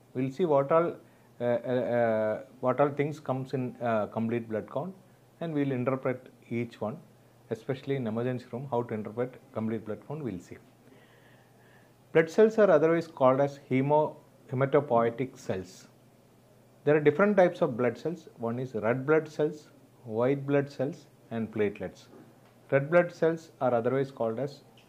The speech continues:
hemoglobin or R B Cs. They carry oxygen from lungs to various part of, uh, the body and supplies oxygen to that area.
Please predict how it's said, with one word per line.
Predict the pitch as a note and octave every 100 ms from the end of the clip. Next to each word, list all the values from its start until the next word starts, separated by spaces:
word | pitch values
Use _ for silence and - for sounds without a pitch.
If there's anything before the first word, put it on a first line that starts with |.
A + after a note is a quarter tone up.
| _
hemoglobin | - A#2 B2+ A2+ A#2 C3+ E3+
or | C3 A2
R | G#2 A2+
B | A#2+
Cs. | A2+ - D#3 - - - _ _ _ -
They | C3
carry | B2 A#2 B2 F#3+ -
oxygen | A2 A2+ - C3+ C#3+ - - _ -
from | B2+ D#3+ - - - _ _ -
lungs | A#2+ C3 C3 -
to | F3+ -
various | A#2+ A#2+ C3
part | - A2+ A2 B2+
of, | B2+ - - -
uh, | A#2 G#2 G2 F#2+ F#2+ G#2+
the |
body | F#2 F#2 F2+ B2 - -
and | A2 A2
supplies | A#2 - C3 D3+ D3+ -
oxygen | A2 - - A#2+ A2+
to | D#3 F3+ - _ _ _ -
that | D3 C#3+
area. | A2 E2 D#2